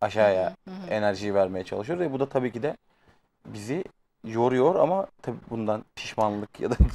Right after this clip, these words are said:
Speaker 1: sıkıntı duyduğumuz yok.
Speaker 2: Aklıma bir soru geldi. Genelde bateride ve gitarda çok fazla bayan görmeyiz. Neden? Hiç, e, düşündünüz mü?
Speaker 1: Gitarda daha çok görürsünüz aslına bakarsanız
Speaker 2: Ama
Speaker 1: da.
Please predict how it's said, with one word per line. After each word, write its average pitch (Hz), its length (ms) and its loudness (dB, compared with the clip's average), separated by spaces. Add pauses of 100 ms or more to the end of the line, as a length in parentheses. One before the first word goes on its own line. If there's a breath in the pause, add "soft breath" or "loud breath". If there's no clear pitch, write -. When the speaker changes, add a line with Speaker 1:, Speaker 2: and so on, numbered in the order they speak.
Speaker 1:
sıkıntı 107 380 -10
duyduğumuz 110 300 -2
yok. 147 160 0
Speaker 2:
Aklıma 285 480 0
bir 262 40 -2
soru 226 360 -4
geldi. 156 440 -6 (260)
Genelde 285 600 0 (920)
bateride 269 720 2 (220)
ve 277 120 -2
gitarda 269 600 0
çok 381 300 -2
fazla 240 360 -2
bayan 247 360 -2
görmeyiz. 160 440 -6 (100)
Neden? 262 400 -4 (1500)
Hiç, - 260 -10
e, 269 580 -8
düşündünüz - 580 -10
mü? 185 60 -10 (280)
Speaker 1:
Gitarda 123 520 0
daha 127 160 10
çok 151 260 -4
görürsünüz 101 460 -4
aslına 95 320 -2
bakarsanız 92 460 -2
Speaker 2:
Ama 254 140 6
Speaker 1:
da. 113 200 6